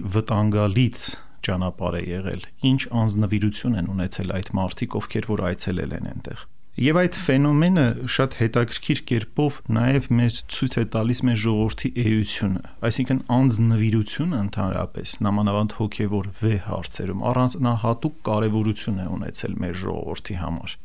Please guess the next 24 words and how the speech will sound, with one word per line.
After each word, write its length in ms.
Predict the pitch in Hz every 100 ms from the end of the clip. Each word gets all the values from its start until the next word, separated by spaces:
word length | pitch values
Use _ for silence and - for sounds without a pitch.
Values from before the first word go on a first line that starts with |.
| -
Դարեր 320 | - 135 160
շարունակ 540 | - 127 123 147 156 117
այս 80 |
ժողովուրդը 400 | 98 113 135 - 123
ուղղակիորեն 680 | 127 120 117 127 123 147
նահատակվել 640 | 127 110 117 113 104 113 92
է 80 | 87
հանուն 380 | 87 90 87 87
հավատքի, 580 | 90 - - - - - -
հանուն 400 | 110 110 110 110
ճշմարտության, 1080 | - 107 - 104 98 - 107 - 98 92 - - - -
հանուն 400 | - 117 120 117
արդարության։ 880 | 104 104 - 98 98 - 90 87 85 - -
Եթե 240 | - -
վերցնեք, 560 | 110 120 - - 156 156 -
ամենանահատակված 1160 | - 139 135 127 123 113 117 120 113 135 147 - -
ժողովուրդներից 800 | 110 101 104 104 - 113 117 -
մեկն 360 | 143 156 - 95
է, 60 | - -
և 240 | 110 101
ի 160 | 107 107
վերջո 340 | 104 104 -
մենք 220 | 107 104 -
տվեցինք 560 | 101 104 - 113 107